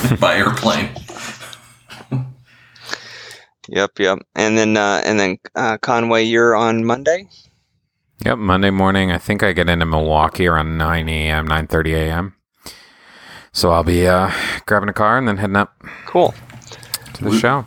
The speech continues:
Speaker 2: Cool, cool. So we'll all be together for, uh, Monday evening at some point.
Speaker 3: Yep.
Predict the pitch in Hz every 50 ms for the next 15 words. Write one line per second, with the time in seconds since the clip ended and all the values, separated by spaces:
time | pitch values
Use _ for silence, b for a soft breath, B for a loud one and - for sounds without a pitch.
0 | - - - - 120 117 - - 135 135 127 117 - - 117 113 117 117 - 87
1 | 123 127 120 131 127 120 120 127 123 120 120 120 117 117 - - 123 113 113 110
2 | 107 104 104 104 110 113 113 117 110 82 58 98 113 110 - 110 110 127 131 139
3 | 143 - - - - - - 120 110 113 - 123 117 135 156 - _ _ _ _
4 | _ _ B B B B B B B B - 120 147